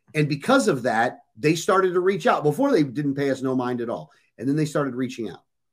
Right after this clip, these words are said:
and they started talking to us. And that is when the beginning of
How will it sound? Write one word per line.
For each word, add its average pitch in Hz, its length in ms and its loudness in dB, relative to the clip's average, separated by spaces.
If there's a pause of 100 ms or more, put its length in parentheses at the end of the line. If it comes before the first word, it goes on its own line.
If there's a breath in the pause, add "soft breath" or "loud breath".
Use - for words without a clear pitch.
(420)
and 120 120 -4
they 120 80 2
started 156 260 0
talking 202 340 -2
to - 160 -14
us. - 200 -20 (920)
And 147 320 0
that 208 440 0
is 147 200 -4
when 143 720 2 (580)
the 143 80 0
beginning 143 720 2 (100)
of 120 580 -2